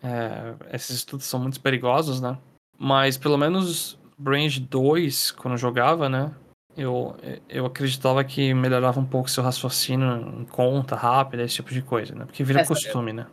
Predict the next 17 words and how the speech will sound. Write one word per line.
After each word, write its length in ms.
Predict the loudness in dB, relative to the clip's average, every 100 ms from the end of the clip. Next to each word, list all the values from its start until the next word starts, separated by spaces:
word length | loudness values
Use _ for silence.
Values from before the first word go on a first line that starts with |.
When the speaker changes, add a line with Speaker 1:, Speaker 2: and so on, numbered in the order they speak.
| 2
Speaker 2:
é, 180 | 4 4
cê, 260 | 4 0
cê 120 | 0
vai 80 | 2
acostumando 360 | 2 0 0 2
à 100 | 2
multiplicação, 680 | 2 -6 -4 -2 -2 -2 -8
com 300 | -10 _ -14
certeza. 420 | -10 -8 -6 -8 -12 -20 -10 0
Não, 80 |
mas 100 | 4
o 60 | 6
bagulho 280 | 6 4 4
lá 120 | 4
de, 140 | 4 -2
nossa, 320 | -4 -4 -4
chapéu, 680 | -6 -2 -2 0 4 4 2